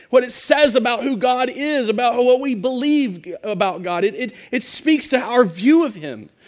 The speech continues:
We hate sin because it removes it, it, his majesty, it removes his sovereignty, it undoes his glory in our hearts and in our minds. It's not a reality. He is always going to be majestic. He is always gonna be eternal. He is always going to be worthy of worship and praise.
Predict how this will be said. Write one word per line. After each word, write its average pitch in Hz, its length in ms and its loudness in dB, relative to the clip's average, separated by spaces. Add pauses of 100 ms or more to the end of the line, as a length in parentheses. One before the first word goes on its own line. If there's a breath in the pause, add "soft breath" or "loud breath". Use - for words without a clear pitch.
(140)
We 262 120 0
hate 277 380 2
sin 233 260 -2
because 233 300 0
it 262 80 -4
removes 247 560 2
it, 240 140 -4 (180 loud breath)
it, 254 180 2
his 226 240 -2
majesty, 254 560 0
it 233 40 -2
removes 247 380 0
his 247 140 -4
sovereignty, 277 640 -6
it 202 160 -10
undoes 262 480 -2
his 254 200 -6
glory 262 580 -6
in 233 200 -6
our 220 240 -2 (240 loud breath)
hearts 294 360 2
and 247 100 -4
in 233 80 -2
our 226 80 -4
minds. 247 300 -4
It's 240 100 -8
not 359 140 -2
a 226 40 -2
reality. 226 540 -2
He 277 240 -4
is 262 160 -8
always 254 400 0
going 240 200 -4
to 196 60 -8
be 226 100 -6
majestic. 196 440 -6
He 254 80 -4
is 254 140 -6
always 277 380 2
gonna 262 140 -6
be 233 200 -6
eternal. 220 340 -6 (180 loud breath)
He 285 120 6
is 240 120 2 (100)
always 285 440 4
going 269 280 -2
to 233 100 -6
be 233 100 -4
worthy 240 420 4
of 202 120 -4
worship 233 380 0
and 220 140 -8
praise. 196 720 -4